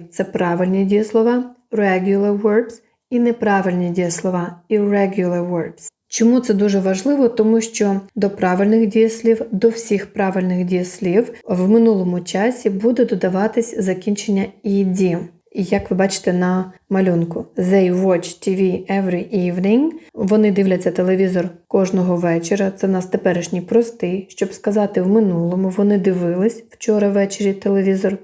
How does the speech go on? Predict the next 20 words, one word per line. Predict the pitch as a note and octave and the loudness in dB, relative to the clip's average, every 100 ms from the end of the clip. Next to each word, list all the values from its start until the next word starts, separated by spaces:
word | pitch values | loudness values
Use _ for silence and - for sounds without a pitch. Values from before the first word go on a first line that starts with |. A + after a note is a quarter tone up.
| _ | _
ми | A#3 | -2
просто | A#3+ A3 A3 G#3+ | 2 2 2 0
додаємо | F3+ F#3 F#3 F3+ E3+ | 0 2 2 0 -2
«ed» | - F#3+ F#3 D4+ | -2 -4 0 0
до | G#3+ G3+ | 2 2
дієслова. | G3 F#3+ G3 F3+ E3+ F3 - _ | 2 -2 -2 -2 0 -4 -10 _
І | - | -4
виходить | F#3 F3+ G3 F3+ E3+ - | -2 0 0 0 -4 -6
«they | F#3 F#3 F#3 F3+ | -2 0 2 2
watched | F#3 A3+ - - - _ _ - | 0 0 -4 -16 -20 _ _ -2
T | F#3 F#3 | 0 2
V | G#3 G#3+ F#3 | 2 2 0
yesterday | F#3 F3+ - F3+ F3+ F3+ - - | -2 -4 -4 -2 -2 -2 -6 -4
evening». | F#3+ F#3 F3+ F3 F#3 - _ _ | -2 -2 -2 -4 -6 -12 _ _
Ще | - - A#3 | -14 2 2
звертаю | B3+ A3 G3+ A#3 A3+ G#3+ | 2 -2 -2 2 2 2
вашу | F#3+ G#3 G#3+ - | 2 0 -2 -2
увагу | G3+ F#3+ G#3+ A3+ G3+ | -2 0 0 0 0
на | F#3+ G3+ | 0 0
вимову. | G#3+ G3 F#3 E3+ E3+ F3 A3+ | 2 0 0 0 -2 0 -2